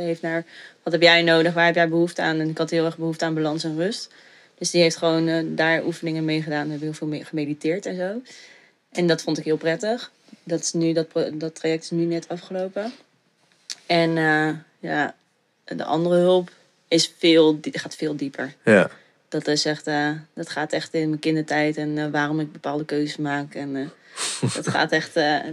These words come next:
Speaker 1: dat is soms ook best wel pittig. Maar, eh, maar ik word, ja.
Speaker 2: Het is toch raar dat i-, volgens mij heeft iedereen dat rond z'n, rond z'n dertigste,
Speaker 1: Ja,
Speaker 2: tussen dertigste en
Speaker 1: denk ik
Speaker 2: veertigste,
Speaker 1: ook
Speaker 2: dat je in
Speaker 1: wel.
Speaker 2: één keer de sporen van je,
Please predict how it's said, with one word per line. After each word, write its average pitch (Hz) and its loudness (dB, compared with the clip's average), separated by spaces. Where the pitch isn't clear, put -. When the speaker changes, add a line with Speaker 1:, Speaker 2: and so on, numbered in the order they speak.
Speaker 1:
dat 156 -4
is - -10
soms 185 0
ook 175 2
best 175 4
wel 170 6
pittig. 147 0
Maar, 156 -4
eh, 160 -4
maar 160 0
ik 156 -2
word, 165 -2
ja. 147 -2
Speaker 2:
Het - 2
is 135 6
toch - 2
raar 156 10
dat 123 8
i-, 139 6
volgens - -2
mij 151 8
heeft 143 4
iedereen 127 10
dat 113 6
rond 110 4
z'n, 104 -4
rond 113 0
z'n 104 4
dertigste, 113 6
Speaker 1:
Ja, 104 10
Speaker 2:
tussen 107 -2
dertigste 113 6
en 110 4
Speaker 1:
denk 95 4
ik 131 10
Speaker 2:
veertigste, 123 6
Speaker 1:
ook 117 12
Speaker 2:
dat 107 8
je 110 6
in 113 8
Speaker 1:
wel. 123 8
Speaker 2:
één 143 8
keer 135 6
de 110 2
sporen 127 8
van 117 6
je, 107 10